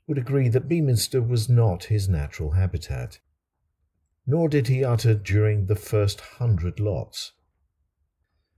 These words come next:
The first two lots were records of old Harrovian casualties in the First World War, handsomely printed but unwanted by anyone in the room.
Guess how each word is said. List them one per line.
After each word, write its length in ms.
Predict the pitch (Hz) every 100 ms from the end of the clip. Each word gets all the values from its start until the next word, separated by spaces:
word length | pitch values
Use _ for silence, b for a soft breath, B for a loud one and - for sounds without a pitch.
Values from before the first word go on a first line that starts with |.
| _ _ _ -
The 80 | 117
first 340 | 208 214 -
two 180 | - 160
lots 540 | 87 69 - - -
were 140 | - 101
records 600 | 101 107 101 95 90 -
of 300 | 87 82 - -
old 300 | 107 110 107
Harrovian 600 | 95 98 92 87 87 90
casualties 680 | 92 85 78 76 87 78
in 80 | 85
the 60 | 80
First 340 | 85 78 -
World 220 | 82 82
War, 340 | 107 107 85 - B B B B
handsomely 580 | 113 117 113 101 90
printed 560 | 87 98 87 104 123 -
but 160 | 107 -
unwanted 680 | 107 113 92 87 85 90 92
by 260 | 85 85 -
anyone 400 | 127 98 73 69
in 140 | 76 80
the 80 |
room. 400 | 90 104 82 71